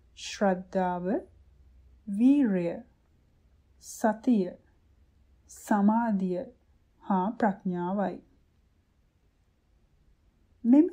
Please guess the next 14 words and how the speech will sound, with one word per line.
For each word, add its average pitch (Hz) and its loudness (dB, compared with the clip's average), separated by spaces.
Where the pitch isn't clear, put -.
ඉන්ද්‍රිය 220 2
ධර්මයන් 185 -2
මනසට 202 2
හිතකර 254 -2
ඒවා 190 -2
වන 185 -2
නමුත් 180 -4
නිවැරදි 262 2
ලෙස 190 0
සමබර 294 0
ලෙස 208 0
නොපිහිටියහොත් 202 0
එය 196 2
කෙනෙකුගේ 190 0